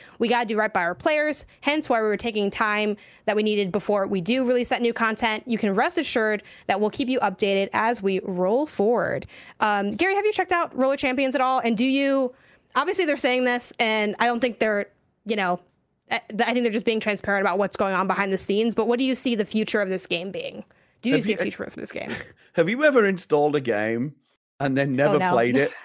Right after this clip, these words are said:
Speaker 2: and then just
Speaker 1: Yes.
Speaker 2: uninstalled it? 'Cause that's what I've d-, that's what I did with Roller <laughs> Champions.
Speaker 1: Yeah, I don't
Speaker 2: I
Speaker 1: know the last game
Speaker 2: installed
Speaker 1: we
Speaker 2: it
Speaker 1: did that
Speaker 2: 'cause it was
Speaker 1: for,
Speaker 2: like,
Speaker 1: yes.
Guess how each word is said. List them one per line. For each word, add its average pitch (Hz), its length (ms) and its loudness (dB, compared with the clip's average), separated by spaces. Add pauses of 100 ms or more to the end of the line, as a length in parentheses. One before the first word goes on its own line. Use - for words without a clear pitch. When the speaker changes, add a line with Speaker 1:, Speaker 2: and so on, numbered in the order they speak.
(200)
Speaker 2:
and 147 160 2
then 156 120 4
just 143 200 2
Speaker 1:
Yes. - 100 0
Speaker 2:
uninstalled 160 540 4
it? 196 200 -2
'Cause 165 120 0
that's 208 180 2
what 202 140 0
I've 160 100 2
d-, 143 100 -6
that's 202 220 0
what 170 60 4
I 185 120 6
did 160 200 0
with 151 100 0
Roller 165 260 6
<laughs> 165 120 -6
Champions. 180 400 -4 (1900)
Speaker 1:
Yeah, 262 320 2
I 247 60 2
don't 214 80 4
Speaker 2:
I 233 80 10
Speaker 1:
know 254 80 8
the 240 60 4
last 220 120 2 (140)
game 330 160 8
Speaker 2:
installed - 0 -
Speaker 1:
we 262 60 8
Speaker 2:
it - 20 8
Speaker 1:
did 240 100 4
that 233 60 4
Speaker 2:
'cause 208 80 4
it 233 60 6
was 220 80 4
Speaker 1:
for, 185 40 2
Speaker 2:
like, 226 140 6
Speaker 1:
yes. - 380 -4